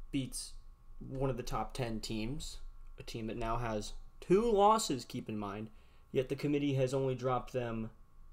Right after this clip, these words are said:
one spot. One. So the Florida Gators, who just lost to a team who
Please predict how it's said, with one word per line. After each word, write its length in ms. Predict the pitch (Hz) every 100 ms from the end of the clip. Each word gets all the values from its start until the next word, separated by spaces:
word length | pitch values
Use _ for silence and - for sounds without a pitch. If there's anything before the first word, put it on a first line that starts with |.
| - - - - -
one 380 | - 113 113 101
spot. 460 | - - - - - - _ - -
One. 300 | 156 156 - - - - - - -
So 120 | 139
the 220 | 139 131 - -
Florida 400 | - - 196 220
Gators, 540 | 156 156 117 110 113 - - - - - - -
who 100 | 160
just 240 | 180 180
lost 240 | 180 165 -
to 100 | 151
a 40 |
team 300 | 139 151 135
who 220 | 143 139